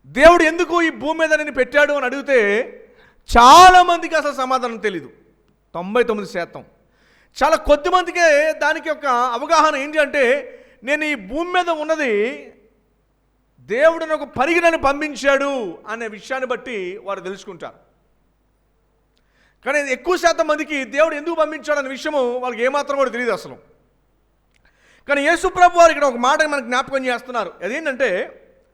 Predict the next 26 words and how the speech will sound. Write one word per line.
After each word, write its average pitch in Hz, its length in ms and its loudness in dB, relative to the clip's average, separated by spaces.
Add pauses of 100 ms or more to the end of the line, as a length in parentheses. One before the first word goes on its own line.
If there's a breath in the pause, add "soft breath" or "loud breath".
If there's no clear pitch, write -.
(480)
"నన్ను 311 340 -4
పంపిన 311 460 -4
వాడిని 330 420 0
పని 294 340 -8 (120)
చేయడానికి 311 460 -4
నేను 320 160 -10
ఉన్నాను" 285 440 -8
అని 262 180 -10
చెప్తున్నాడు. 233 500 -4 (460)
ప్రభు 214 180 -2
వారు 269 120 4
ఎందుకున్నారంట? 247 520 -8 (1300)
నన్ను 269 280 0
పంపిన 311 440 2
వాడిని 302 280 0
పని 269 180 -4
చేయడానికి. 247 580 -4 (1600)
యేసు 294 280 4
ప్రభు 330 280 4
వారు 320 140 8
పన్నెండు 311 460 -4
ఏటలో 269 760 0 (500)
తల్లి 311 220 2
అయిన 330 140 2
మరియయు 302 420 -4
యోసేపులు 277 920 -6